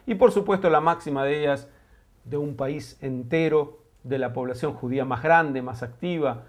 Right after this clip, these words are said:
más creativa de esa época, la expulsión de España de mil cuatrocientos noventa y dos. Las expulsiones tan frecuentes de judíos también explican el hecho de que el judío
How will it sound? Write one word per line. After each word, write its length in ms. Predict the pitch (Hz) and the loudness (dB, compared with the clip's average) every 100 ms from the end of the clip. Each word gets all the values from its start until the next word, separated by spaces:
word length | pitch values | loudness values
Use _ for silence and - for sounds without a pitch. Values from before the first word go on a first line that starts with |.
| - _ | -20 _
más 180 | - 123 | -10 -8
creativa 760 | 135 127 120 208 202 147 117 - _ | -6 -6 -2 2 4 4 0 -8 _
de 160 | 127 143 | -8 -6
esa 220 | 139 139 | -4 -4
época, 340 | 147 143 127 | -2 -4 -4
la 80 | 123 | -2
expulsión 480 | 120 - 127 151 143 | -4 -6 -8 -4 -4
de 80 | 139 | -4
España 640 | 117 151 151 143 139 123 - _ | -2 2 2 2 -4 -6 -16 _
de 120 | 135 | -8
mil 240 | 135 139 127 | -6 -6 -4
cuatrocientos 920 | 127 120 - 135 127 120 127 - - _ - | -6 -6 -8 -8 -8 -8 -12 -12 -20 _ -12
noventa 440 | 123 127 131 120 | -8 -6 -4 -4
y 60 | 123 | -4
dos. 340 | 117 117 - _ _ _ _ _ _ _ _ _ _ _ _ _ _ _ _ _ _ _ _ _ | -6 -10 -14 _ _ _ _ _ _ _ _ _ _ _ _ _ _ _ _ _ _ _ _ _
Las 220 | 170 190 | 2 6
expulsiones 880 | 208 202 - 208 190 277 311 285 - | 6 2 2 2 2 0 2 2 2
tan 220 | 233 240 | 4 4
frecuentes 540 | 202 185 190 208 196 156 | 4 2 4 4 4 0
de 100 | 170 | -2
judíos 580 | 156 151 127 123 120 - - - - - - | -2 -2 0 0 -4 -16 -20 -20 -20 -20 -2
también 280 | 185 214 262 | 2 4 6
explican 720 | 262 - 247 254 262 247 240 | 4 0 2 2 4 2 2
el 160 | 214 196 | 2 4
hecho 260 | 220 226 214 | 4 2 2
de 160 | 202 | 2
que 120 | 190 | 2
el 80 | 180 | 0
judío 680 | 175 170 185 190 190 208 | 2 2 4 8 6 6